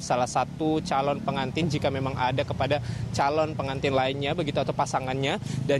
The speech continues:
juga untuk menghindari adanya penyakit turunan yang bisa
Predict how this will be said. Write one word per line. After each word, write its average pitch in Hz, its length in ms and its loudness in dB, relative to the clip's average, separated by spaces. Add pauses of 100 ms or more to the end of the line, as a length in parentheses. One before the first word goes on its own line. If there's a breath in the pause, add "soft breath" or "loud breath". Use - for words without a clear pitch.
(100)
juga 160 300 2
untuk 147 340 -2
menghindari 147 400 0
adanya 147 540 0
penyakit 143 680 -2
turunan 151 480 2
yang 160 320 0
bisa 131 160 -2